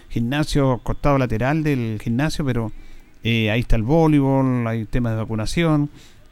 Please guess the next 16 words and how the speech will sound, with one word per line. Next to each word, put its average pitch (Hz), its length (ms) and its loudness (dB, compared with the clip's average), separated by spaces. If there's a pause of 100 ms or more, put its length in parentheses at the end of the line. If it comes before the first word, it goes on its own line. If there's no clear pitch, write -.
y 139 160 4
se 131 160 2
piensa 175 480 2
en 151 80 2
la 135 60 2
multicancha, 131 560 0
un 123 80 -2
costado 180 540 2
del, 117 100 0
del, 101 380 -4
del 107 120 -4
gimnasio 120 380 -4
Ignacio 117 260 -4
Carrera, 131 320 -2 (240)
pero 117 180 0
ese, 120 280 -2